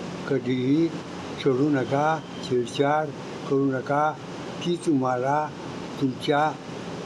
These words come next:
चुकीचा दंड बरोबर देते.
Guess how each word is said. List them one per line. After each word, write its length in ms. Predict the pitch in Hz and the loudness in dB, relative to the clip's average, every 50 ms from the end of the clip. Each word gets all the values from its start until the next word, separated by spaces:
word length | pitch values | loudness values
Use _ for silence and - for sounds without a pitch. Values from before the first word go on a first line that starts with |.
| - - - - - - | -10 -10 -8 -8 -4 -4
चुकीचा 680 | 139 - - 147 135 135 - 143 139 139 147 147 143 139 - - - 120 | -4 -2 0 0 0 2 2 2 4 4 2 2 0 -4 -8 -10 -6 -4
दंड 260 | 123 123 127 127 127 120 131 135 143 139 135 - - - - 123 113 117 | -2 2 2 2 2 4 2 2 2 0 -2 -6 -10 -8 -6 -4 -2 0
बरोबर 380 | 120 113 113 107 117 135 147 139 139 - - - - - - 156 | 0 0 0 0 0 0 0 -2 -4 -8 -10 -10 -10 -8 -6 -2
देते. 380 | 135 147 151 143 - 127 113 | 0 2 2 2 0 -2 -4